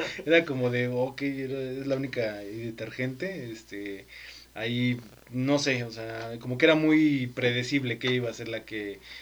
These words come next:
la que le iban a dar el sable y todo esto. La cuestión igual de la, de la familia, creo que lo trataron de desarrollar muy rápido, esta, así como también comentan la ruptura y,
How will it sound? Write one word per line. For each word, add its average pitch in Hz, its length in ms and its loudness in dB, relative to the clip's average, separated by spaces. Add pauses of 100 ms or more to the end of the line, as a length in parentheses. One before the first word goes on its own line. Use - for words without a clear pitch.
(160)
la 110 140 -10
que 120 80 -8
le 120 80 -4
iban 117 140 -4
a 110 40 -4
dar 107 100 -4
el 104 120 -8
sable 139 560 6
y 120 40 -6
todo 123 280 -2
esto. 131 420 -6 (420)
La 123 180 -2
cuestión 147 400 0
igual 139 340 2
de 139 140 0
la, 113 380 -2
de 120 120 -6
la 120 120 0
familia, 139 400 -2
creo 143 120 -10
que 180 100 -6
lo 156 100 0
trataron 135 300 -2
de 139 60 -2
desarrollar 113 400 -4
muy 131 240 -4
rápido, 120 520 -4
esta, 107 560 -10
así 92 180 -16
como 110 220 -16
también 107 420 -14
comentan 110 480 -14
la 104 80 -8
ruptura 113 600 -8
y, 95 160 -10